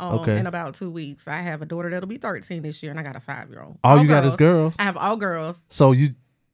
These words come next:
Speaker 1: Let me tell you something.
Speaker 2: you just
Speaker 1: I
Speaker 2: walk
Speaker 1: sit in the car and I take my bra off and put it on my shoulder like a little pocketbook and walk in the house. I don't like clothes.
Speaker 2: <laughs> Wow.
Speaker 1: I don't. I got on flip-flops right now. It's probably, like, fifty-something degrees outside. I don't like clothes.
Speaker 2: So that's a horrible question for somebody who don't like clothes.
Speaker 1: I don't
Speaker 2: A
Speaker 1: like
Speaker 2: favorite
Speaker 1: clothes.
Speaker 2: article of clothing?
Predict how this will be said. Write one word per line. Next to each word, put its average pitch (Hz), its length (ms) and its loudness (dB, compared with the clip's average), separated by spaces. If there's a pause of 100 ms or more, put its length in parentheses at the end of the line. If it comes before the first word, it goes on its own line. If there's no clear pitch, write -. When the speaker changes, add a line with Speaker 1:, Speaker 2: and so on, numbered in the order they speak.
(300)
Speaker 1:
Let 233 140 -6
me 190 40 -6
tell 185 140 -10
you 151 80 -10
something. 147 260 -6
Speaker 2:
you 175 80 6
just 156 140 2
Speaker 1:
I - 20 2
Speaker 2:
walk 156 120 6
Speaker 1:
sit 220 60 -6
in 190 80 -10
the 170 60 -6
car 165 460 -12
and 156 80 -14
I 156 60 -12
take 156 200 -14
my 151 120 -8
bra 156 300 -8
off 151 140 -16
and 147 220 -16
put 170 140 -14
it 160 80 -12
on 156 120 -12
my 156 60 -18
shoulder 156 320 -14
like 143 200 -16
a - 20 -20
little - 100 -20
pocketbook 160 520 -12
and 156 100 -14
walk 151 200 -12
in 151 80 -12
the 151 60 -10
house. 143 180 -10
I 180 120 -2
don't 165 140 -8
like 139 200 -8
clothes. 294 320 -10 (180)
Speaker 2:
<laughs> 330 120 -12 (340)
Wow. 95 480 -2
Speaker 1:
I 220 80 0
don't. 202 200 -6
I 214 60 -2
got 233 140 -2
on 277 80 -6
flip-flops 214 480 -6
right 196 160 -8
now. 160 240 -10
It's 160 80 -16
probably, 151 260 -10
like, - 200 -16 (640)
fifty-something 180 420 -10
degrees 156 280 -12
outside. - 300 -18
I - 40 -20
don't 254 80 -14
like - 120 -14
clothes. 156 320 -18
Speaker 2:
So 123 160 0
that's 170 240 0
a 123 80 -2
horrible 135 380 0
question 175 380 -4
for 117 200 -4
somebody 117 340 -4
who 120 120 -2
don't 120 200 -2
like 127 140 -6
clothes. 143 240 -4
Speaker 1:
I 123 40 -2
don't 107 100 -4
Speaker 2:
A - 60 -12
Speaker 1:
like - 80 -10
Speaker 2:
favorite 123 240 -2
Speaker 1:
clothes. 123 100 -4
Speaker 2:
article 127 300 -4
of 123 60 -10
clothing? 131 340 -8